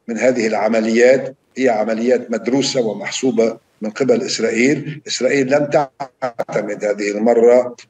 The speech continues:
الاجتياح البري ولم تدخل إلى لبنان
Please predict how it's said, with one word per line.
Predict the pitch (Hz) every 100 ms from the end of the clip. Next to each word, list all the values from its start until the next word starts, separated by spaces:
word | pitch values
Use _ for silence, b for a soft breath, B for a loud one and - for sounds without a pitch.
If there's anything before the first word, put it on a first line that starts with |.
| -
الاجتياح | 120 110 104 - 117 123 - -
البري | 107 117 104 107 127 120 - _ -
ولم | 127 160 160
تدخل | - 165 - 127
إلى | 113 107 110
لبنان | 107 101 120 123 131